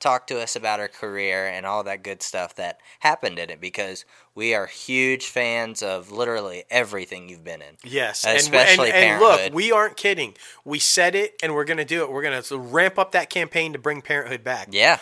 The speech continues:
Speaker 2: Right? Like,
Speaker 1: for
Speaker 2: just
Speaker 1: sure.
Speaker 2: a reunion show. Come on.
Speaker 1: Yeah.
Speaker 2: Come on.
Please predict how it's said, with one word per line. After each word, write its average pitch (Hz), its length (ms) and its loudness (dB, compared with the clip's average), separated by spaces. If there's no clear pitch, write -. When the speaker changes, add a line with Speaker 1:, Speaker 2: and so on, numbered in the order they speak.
Speaker 2:
Right? 151 340 4
Like, 147 140 4
Speaker 1:
for 127 40 2
Speaker 2:
just 170 220 2
Speaker 1:
sure. 180 80 6
Speaker 2:
a - 20 4
reunion 175 540 0
show. 123 280 2
Come 196 200 2
on. 156 340 8
Speaker 1:
Yeah. 113 200 2
Speaker 2:
Come 175 180 -2
on. 151 260 4